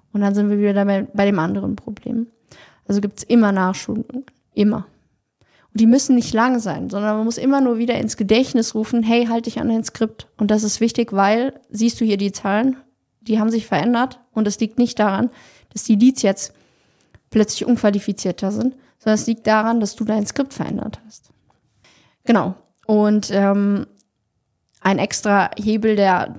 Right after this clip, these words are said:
da für mich auch drunter fällt, ist, dass man regelmäßig über das Mindset mit seinen Mitarbeitern redet. Weil das ist extrem entscheidend und es wird für mich auch die größte, ich sag mal, Hürde sein, um in Remote umzustellen,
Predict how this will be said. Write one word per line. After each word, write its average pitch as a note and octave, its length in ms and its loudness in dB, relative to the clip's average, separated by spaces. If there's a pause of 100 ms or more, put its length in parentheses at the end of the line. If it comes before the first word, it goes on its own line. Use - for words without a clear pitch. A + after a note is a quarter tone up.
da F#3+ 140 4
für - 180 -6
mich G#3 180 -4
auch G#3+ 160 -4
drunter A3 320 -4
fällt, - 420 -4 (320)
ist, - 240 -4
dass G3+ 220 0
man G3+ 160 2
regelmäßig G3+ 640 0
über F#3+ 520 0
das G3 180 -2
Mindset G3 420 -4
mit G#3 160 -4
seinen G#3+ 300 -4 (140)
Mitarbeitern G#3+ 580 -4
redet. G#3+ 420 -8 (520)
Weil F#3+ 180 2
das G3 120 0
ist G3 220 -2
extrem G#3+ 480 0
entscheidend G#3 640 0
und F#3+ 140 -2
es - 140 -8
wird F#3+ 160 -2
für G3 120 -2
mich A3+ 280 2
auch G3 100 2
die A3 180 -2
größte, A3 520 0 (300)
ich - 60 -20
sag G3+ 120 -4
mal, G3 160 2
Hürde A3+ 320 2
sein, G#3 420 2
um G3+ 220 -2
in G3+ 220 0
Remote G3+ 400 -2
umzustellen, A3+ 720 0